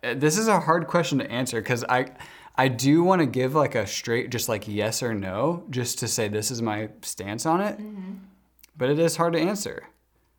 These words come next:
Speaker 2: I say yes.
Speaker 1: You say yes.
Speaker 2: Yes.
Speaker 1: Interesting. I definitely lean toward no.
Speaker 2: I, if,
Speaker 1: I
Speaker 2: if you're breaking it down into categories, is it visually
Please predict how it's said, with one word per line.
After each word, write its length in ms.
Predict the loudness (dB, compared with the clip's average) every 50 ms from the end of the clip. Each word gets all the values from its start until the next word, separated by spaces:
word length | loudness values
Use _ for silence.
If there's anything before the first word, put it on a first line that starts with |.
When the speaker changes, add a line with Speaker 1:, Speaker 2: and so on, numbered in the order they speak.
| _ _
Speaker 2:
I 200 | -6 -4 -4 -2
say 240 | -4 -6 -6 -6 -6
yes. 920 | -6 -6 -2 2 4 4 4 4 0 -2 -4 -6 -8 -8 -8 -10 -10 -14 _ _ _
Speaker 1:
You 220 | -4 0 2 2
say 340 | 2 4 4 4 4 4 4
yes. 580 | 4 4 4 2 0 -2 -4 -4 -4 -6 -8 -6 -4
Speaker 2:
Yes. 560 | -4 -4 -4 -6 -8 -12 -16 -16 -16 -16 -18 _ _ _ _ _ _ _ _ _ _ _ _ _ _ _ 0
Speaker 1:
Interesting. 640 | 0 0 0 -2 -6 -8 -10 -10 -12 -14 -14 -16 -20 _ _ _ _ _ _ _ _ _ _ _ _
I 260 | 4 6 6 6 6 2
definitely 600 | 0 -2 0 2 2 2 2 0 -2 -2 -2 -2
lean 240 | -2 -2 -2 -4
toward 240 | -6 -6 -8 -8 -8
no. 320 | -10 -12 -12 -14 -14 -16 -20 -20 _ _ _ _ _ _ _ _ _ _
Speaker 2:
I, 240 | 4 6 6 6 6 6
if, 180 | 6 6 6
Speaker 1:
I 200 | 4 2 0 2 4
Speaker 2:
if 200 | 4 4 4 4
you're 120 | 2 0 2
breaking 460 | 2 4 4 4 4 2 0 0 0
it 160 | 2 2 4
down 260 | 4 6 6 6 6 4
into 280 | 2 0 0 -2 -4 -6
categories, 920 | -2 2 2 4 4 4 2 2 2 4 4 4 2 2 0 -2 -4 -6 -2 0
is 180 | 0 0 2
it 200 | 0 0 -2 -2
visually 1160 | -6 -6 -2 0 2 2 2 0 -2 -2 0 2 2 4 4 2 2 2 2 2 0 0 -4